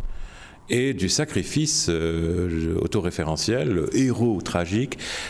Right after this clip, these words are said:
c'est quelqu'un dont l'action propre finit par le détruire. Oedipe déchiffre les énigmes, il finit par se déchiffrer, ça, ça le tue socialement.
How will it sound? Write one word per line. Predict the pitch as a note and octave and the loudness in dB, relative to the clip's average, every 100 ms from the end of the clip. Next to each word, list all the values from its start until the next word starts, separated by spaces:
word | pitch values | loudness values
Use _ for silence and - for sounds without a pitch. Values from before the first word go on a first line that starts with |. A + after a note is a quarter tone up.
| - | -2
c'est | - - A2 | 0 2 0
quelqu'un | - F#2 F#2 A2 | 0 -2 0 0
dont | G#2+ F#2 E2+ | 2 2 2
l'action | E2+ - - G2 F2 | 0 0 0 0 0
propre | - - C#3+ - - E2 - _ _ - - | 0 0 -2 -8 -8 -10 -18 _ _ -20 -14
finit | - - G2 | -4 -2 0
par | G2 | 0
le | F#2 | 0
détruire. | D#2+ D#2+ - C#2 - - - - E2 | 0 -2 -2 -4 -4 -6 -8 -4 -2
Oedipe | E2 F2 E2+ | 0 0 2
déchiffre | E2+ - E2+ - | 0 0 -2 -2
les | D#2 D2+ D2+ | 0 2 2
énigmes, | D2+ F#2 G#2 | 2 4 2
il | |
finit | - E2 | 2 0
par | D#2 D2+ | 0 -2
se | D#2+ | 0
déchiffrer, | D#2 - - - F2 | 0 -2 -2 -2 -2
ça, | - D#2 - - - - - | -2 -4 -6 -8 -8 -8 -4
ça | - G2 | 0 2
le | G2+ | 2
tue | G2 C#3 | 2 0
socialement. | - B2 - B2+ C3 A2+ D#2+ E2+ | 2 0 0 0 2 0 -2 -6